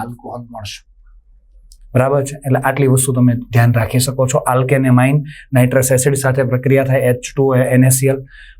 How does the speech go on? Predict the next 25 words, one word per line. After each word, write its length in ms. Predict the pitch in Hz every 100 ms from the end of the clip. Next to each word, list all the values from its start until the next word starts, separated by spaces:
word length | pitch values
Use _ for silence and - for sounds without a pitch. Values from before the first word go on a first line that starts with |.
| -
ખૂબ 200 | 143 139
જ 140 | 139 -
અસ્થાયી 340 | 127 - 139 135
સંયોજન 460 | 135 135 131 135
છે 160 | 131 123 - - -
એચ 80 | 123 -
ટુ 120 | 139
ઓ, 160 | 135 131 - _ -
અને 120 | 127
આલ્કોહોલ 460 | 117 127 127 131
તમને 220 | 127 123 123
અહીંયા 220 | 120 120
મળી 160 | 120 127
જાય 180 | 131 131
છે. 40 | 131
એટલે 400 | - - 139 143
કે 60 | 160 131 147
આ 80 |
સંયોજન 460 | 190 180 165 160 160 135 143
મળે 220 | 175 180
છે 80 | 180 165
પણ 160 | 147 135
મળશે 320 | 156 - 165
નહીં, 180 | 147 117 -
એટલે 200 | 180 214